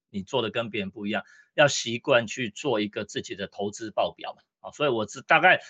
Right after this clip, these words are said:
我每个礼拜都会做自，做，每个礼拜我都会固定做自己的投资组合的报表，就是盈亏多少之类的。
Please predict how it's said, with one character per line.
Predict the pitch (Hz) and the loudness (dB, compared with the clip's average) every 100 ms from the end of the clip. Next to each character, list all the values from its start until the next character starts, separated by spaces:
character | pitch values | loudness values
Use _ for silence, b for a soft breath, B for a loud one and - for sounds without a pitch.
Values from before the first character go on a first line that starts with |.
| - | 6
我 | 196 | 8
每 | 196 117 | 8 6
个 | 131 | 2
礼 | 127 107 | 2 4
拜 | 147 110 | 4 6
都 | 143 139 | 2 4
会 | 143 | 2
做 | 110 151 | 4 0
自， | - 127 95 - - | 2 -4 -4 -10 0
做， | 156 113 - | 2 2 -2
每 | 139 175 | 2 4
个 | 151 | 4
礼 | 127 | 4
拜 | 175 117 | 4 4
我 | 113 | 2
都 | 139 | 2
会 | 147 | 2
固 | 123 135 | 0 -2
定 | 117 117 | -2 -4
做 | 104 120 | -2 -2
自 | 107 131 | -2 -6
己 | - 101 | -6 -8
的 | 95 90 | -10 -8
投 | 110 104 | -6 -6
资 | 123 | -6
组 | 104 87 | -10 -12
合 | 95 90 | -12 -8
的 | 101 90 - | -4 -4 -2
报 | 107 | -2
表， | - - | -4 -16
就 | 110 | -16
是 | 107 127 | -6 -4
盈 | 110 110 | -2 -6
亏 | 117 127 117 | -6 -4 -4
多 | 117 110 | -4 -4
少 | 101 | -6
之 | 90 107 | -6 -8
类 | 104 92 | -6 -8
的。 | - | -12